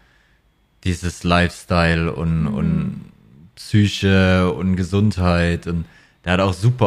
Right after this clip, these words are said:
Speaker 1: oft wieder angesprochen, jeder Mitarbeiter, der in die Firma kommt, soll mit einem besseren Gefühl wieder nach Hause gehen. Weißt du, so Sachen
Speaker 2: Ja.
Speaker 1: und ich meine, es ist zwar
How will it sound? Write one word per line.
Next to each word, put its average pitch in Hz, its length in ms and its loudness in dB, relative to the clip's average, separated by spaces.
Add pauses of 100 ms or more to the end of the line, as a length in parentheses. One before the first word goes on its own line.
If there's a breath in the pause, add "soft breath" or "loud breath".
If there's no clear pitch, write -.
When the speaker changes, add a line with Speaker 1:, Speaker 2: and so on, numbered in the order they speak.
Speaker 1:
oft 101 160 -2
wieder 95 180 0
angesprochen, 98 800 -2
jeder 98 240 0
Mitarbeiter, 104 560 2
der 95 140 2
in 95 100 2
die 92 80 0
Firma 143 380 2
kommt, 127 420 4 (440 loud breath)
soll 101 540 0 (680)
mit 208 260 -2
einem 190 340 2
besseren 120 460 2
Gefühl 117 440 2
wieder 101 160 2
nach 92 160 -2
Hause 98 320 0
gehen. 78 380 -6 (280)
Weißt 107 300 0
du, - 20 -2
so 104 180 -2
Sachen 107 420 0
Speaker 2:
Ja. 107 60 -2
Speaker 1:
und 98 380 0 (1080)
ich - 200 0
meine, 131 240 6
es - 180 0
ist - 400 -6
zwar 95 600 0